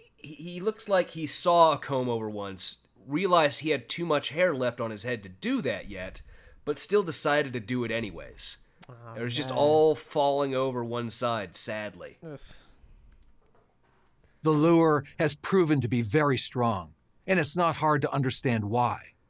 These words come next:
Speaker 3: How much more meaningful, exciting, and romantic to see yourself as an agent of change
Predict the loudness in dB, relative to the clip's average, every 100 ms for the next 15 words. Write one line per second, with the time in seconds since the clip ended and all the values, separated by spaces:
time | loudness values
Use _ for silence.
0 | _ _ _ _ _ -4 0 0 2 2
1 | 4 4 4 2 -2 -4 -2 0 2 2
2 | 2 2 2 0 -2 -6 -6 0 2 2
3 | -2 -4 -12 -6 0 0 0 0 0 0
4 | 0 -2 -2 0 2 2 2 -2